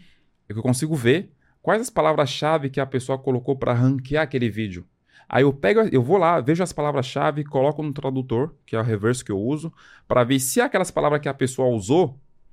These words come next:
faz sentido com a estratégia de vender na questão da intenção de compra, que é no fundo de funil. Se fizer sentido, eu pego, coloco na minha palavra-chave no Google, no meu anúncio. Aí quando a pessoa pesquisa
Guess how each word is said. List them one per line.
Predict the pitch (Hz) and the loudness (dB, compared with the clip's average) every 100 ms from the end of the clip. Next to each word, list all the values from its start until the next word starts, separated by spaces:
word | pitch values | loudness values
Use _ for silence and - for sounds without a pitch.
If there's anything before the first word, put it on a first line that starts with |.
| - - | -20 -20
faz | - 175 202 | -2 2 2
sentido | 196 190 175 147 - 208 247 254 262 - _ _ _ - | 0 -2 -2 -4 -4 -2 0 0 -2 -6 _ _ _ -2
com | 147 | 2
a | |
estratégia | 156 156 151 147 160 208 214 202 | 2 2 0 2 4 4 4 2
de | 165 175 | 2 0
vender | 151 175 151 156 185 208 - _ _ _ - | 2 0 2 4 4 4 -2 _ _ _ -4
na | 131 139 | 0 0
questão | 147 143 165 | -2 -2 -2
da | 165 | -2
intenção | 165 156 160 160 | -2 -4 -4 -6
de | 175 | -6
compra, | 165 160 135 123 | -2 -2 0 -2
que | 131 | 0
é | |
no | 139 131 | -2 -2
fundo | 143 147 | -2 -2
de | 139 | -2
funil. | - 175 135 107 _ _ _ | -6 -4 -4 -6 _ _ _
Se | - 262 | 0 0
fizer | 247 185 190 | 2 0 0
sentido, | 175 147 - 190 139 | 0 -4 -4 -6 0
eu | 131 | 0
pego, | 131 135 139 175 208 202 _ _ | 0 4 4 4 0 -6 _ _
coloco | - 165 139 165 170 214 233 _ | 0 2 4 4 2 -6 -6 _
na | - 123 | -4 0
minha | 139 | 0
palavra-chave | 131 131 135 131 127 123 | 2 2 0 0 0 2
no | 127 | 0
Google, | 117 127 143 147 123 | 0 -2 -2 -4 -2
no | 123 | 0
meu | 131 147 | 0 0
anúncio. | 139 135 131 - _ _ _ _ _ _ - | -2 -4 -6 -12 _ _ _ _ _ _ -4
Aí | 110 113 | -2 2
quando | 170 | 2
a | 165 | 0
pessoa | 156 165 | 0 -2
pesquisa | 160 143 143 143 175 175 180 | 0 -4 -2 -4 -4 -2 -4